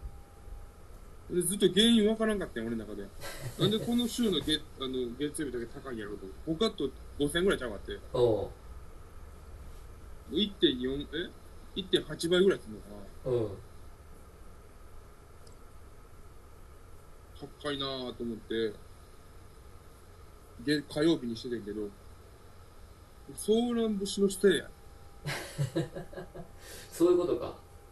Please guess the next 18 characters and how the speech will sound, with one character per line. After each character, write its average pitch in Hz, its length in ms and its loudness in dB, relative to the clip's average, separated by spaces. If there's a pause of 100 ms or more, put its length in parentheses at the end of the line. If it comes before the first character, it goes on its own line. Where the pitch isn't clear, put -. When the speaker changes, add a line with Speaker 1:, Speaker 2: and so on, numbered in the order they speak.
(600)
Speaker 2:
そ 180 180 0
の、 170 360 0 (680)
大 175 220 6
学 208 240 4
の 220 100 4
サ 247 180 2
ー 277 160 0
ク 254 120 0
ル 233 80 2
と 156 140 -2
か 127 80 -10
さ、 123 260 -6 (360)
Speaker 1:
う 143 40 2
ん 143 40 4
う - 20 6
ん 131 40 4
う - 40 0
ん。 110 560 -4